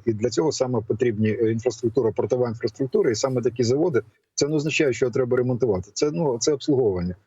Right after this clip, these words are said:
Ну, як, е, я будь-, як, як будь-який механічний пристрій, його треба, е, певним чином обслуговувати. Якщо нема заводу, він зруйнований. Ми всі кажемо про ве-, великий десантний корабель, про підводний човен, але так, е, д-,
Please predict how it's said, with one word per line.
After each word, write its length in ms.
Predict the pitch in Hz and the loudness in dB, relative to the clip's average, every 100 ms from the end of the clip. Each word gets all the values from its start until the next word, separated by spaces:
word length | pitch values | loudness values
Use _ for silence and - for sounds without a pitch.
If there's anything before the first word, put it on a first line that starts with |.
| _ _ - | _ _ -2
Ну, 120 | 117 | 2
як, 180 | 113 110 - | 2 0 2
е, 240 | 107 107 110 | 2 4 2
я 120 | 131 | 2
будь-, 220 | 131 127 | 0 0
як, 160 | 120 117 | 0 0
як 220 | 120 131 | 0 0
будь-який 460 | 120 123 113 123 113 | 0 0 0 0 2
механічний 480 | 110 127 117 113 107 | 2 2 0 -2 -2
пристрій, 340 | 135 135 98 | -2 0 2
його 140 | 101 107 | 2 2
треба, 380 | 113 104 98 - - - - 98 | 2 2 -2 -4 -16 -16 -4 0
е, 480 | 98 98 98 92 - | 2 2 2 0 0
певним 240 | 127 113 | 0 0
чином 240 | 110 113 110 | 0 2 0
обслуговувати. 580 | 98 110 92 87 90 110 | 0 0 2 2 2 0
Якщо 260 | 113 147 | 2 0
нема 420 | 135 135 131 120 117 | 2 2 0 0 0
заводу, 440 | 110 131 180 113 | 0 2 2 2
він 220 | 95 113 | 2 2
зруйнований. 500 | 104 120 107 92 101 | 2 2 2 2 2
Ми 80 | 131 | 2
всі 160 | - 131 | 0 0
кажемо 360 | 120 107 107 | 0 0 0
про 300 | - 110 104 | 0 0 2
ве-, 160 | 110 120 | 2 2
великий 340 | 123 120 117 | 0 0 -2
десантний 400 | 117 117 175 131 | -2 -2 -2 -2
корабель, 340 | 123 117 113 104 | 0 0 0 -2
про 180 | 107 | -2
підводний 400 | 92 113 151 135 | -2 0 0 0
човен, 340 | 120 127 113 104 - _ _ - | 0 2 2 -2 -10 _ _ -2
але 320 | 110 120 107 90 104 | 0 2 0 -4 -4
так, 140 | 113 - | -4 0
е, 180 | 107 107 104 - _ _ 107 | 2 2 -2 -6 _ _ -4
д-, 160 | 113 | -4